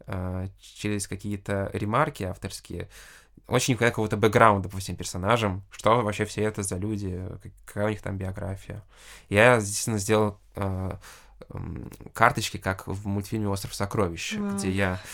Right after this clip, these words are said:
Speaker 1: э,
Speaker 2: <laughs> Да.
Speaker 1: э, сделал изображение каждого из персонажей, э, и описал, что какая у него биография, сколько ему лет,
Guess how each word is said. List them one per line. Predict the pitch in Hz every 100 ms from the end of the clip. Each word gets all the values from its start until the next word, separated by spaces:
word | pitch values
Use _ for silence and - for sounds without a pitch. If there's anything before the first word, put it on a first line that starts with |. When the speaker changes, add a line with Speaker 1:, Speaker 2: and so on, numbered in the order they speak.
| - - - -
Speaker 1:
э, |
Speaker 2:
<laughs> | 87
Да. | 233 220 226 226 -
Speaker 1:
э, | 101 104 - - - 67
сделал | - 104 98 95
изображение | - 110 104 101 113 135 131 120 120 -
каждого | 110 110 107 107
из | 104
персонажей, | - 98 107 104 104 101 98 98 - - - - - - -
э, | 98 98 101 98 -
и | - 110 127 127
описал, | 120 110 95 98 - 107 107 101 98
что | - - 95 -
какая | 101 95
у |
него | 95
биография, | 95 92 95 127 131 - 107
сколько | - - 92 92
ему | 90
лет, | 92 120 -